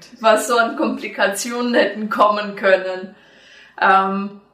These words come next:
natürlich wurde ja alles gesagt und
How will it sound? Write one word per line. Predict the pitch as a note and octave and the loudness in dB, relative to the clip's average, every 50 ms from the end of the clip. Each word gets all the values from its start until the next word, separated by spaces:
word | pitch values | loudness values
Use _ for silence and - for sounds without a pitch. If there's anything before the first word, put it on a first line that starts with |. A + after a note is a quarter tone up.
| _ _ | _ _
natürlich | - D#4 - - - D4 D4 D4+ - - - - - | 0 0 0 2 0 0 -2 -2 -4 -6 -10 -12 -14
wurde | G#3 A#3 B3 B3+ B3 A#3+ A#3 | -12 0 2 2 2 4 2
ja | A3 G#3 - | 2 2 4
alles | - G#3+ G#3 F#3+ G3 G3 - - | 4 2 2 0 -4 -6 -8 -10
gesagt | - G#3 F#3 F#3+ G3 G3+ A#3+ C#4 D4 D4+ - - - - - | -12 -12 -8 -2 0 2 2 2 0 -2 -6 -14 -20 -12 -10
und | F#3 G3+ G#3 G#3 G#3 G#3 G#3 G#3 G#3 G#3+ G#3 | -6 -6 -6 -6 -6 -6 -8 -8 -10 -12 -12